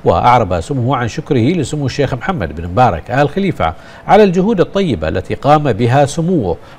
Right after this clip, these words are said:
ومتابعته لسير عمل الورش والنقاشات التي تمت، وهو ما يعكس عطاءه المستمر نحو تطوير العمل الحكومي بما يخدم التطلعات. كما أثنى سموه على الجهود المشتركة التي بذلها أصحاب السمو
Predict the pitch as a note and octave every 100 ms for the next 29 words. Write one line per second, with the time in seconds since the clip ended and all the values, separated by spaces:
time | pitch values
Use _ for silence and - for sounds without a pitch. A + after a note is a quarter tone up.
0 | - G3+ D#3 - F#2 E2+ A#2+ C3 C3 B2+
1 | B2 F#3 A2 D3+ D#3+ G#2+ E2 A#2+ C#3+ A2
2 | F#2+ B2+ C#3+ - G2 F2 - D#2+ - C3+
3 | E3 - - - - A3 F#3+ F3 - E3+
4 | E2+ - - - - C3 F#2 D2+ D2 F#2
5 | C3+ D3 B2+ C#3 F2 F2 C3+ D#3 A2+ A2+
6 | G#2 - G2 C#3+ E3+ E3 - - F#3 F3+
7 | F#3+ D#3 B2 F2+ A#2+ E3+ C#3 F#2+ C3 D3
8 | A#2 - G#2+ G#2+ D#3 F3 F3 G2+ B2+ -
9 | D3+ A#2 - B2+ E3+ D#3 D#2 D#2 - -
10 | - - - - - A#3 B3+ A#3+ G#3+ F3
11 | G3+ F#3 D#3 E3 C#3+ B2+ G#2+ A2 D#3 B2
12 | A2+ D3 D#3+ A2+ - B2 D#3 E3+ - D#3+
13 | E3 F#3 D3+ G2+ G2 - G2+ - E3+ B2
14 | - B2 E3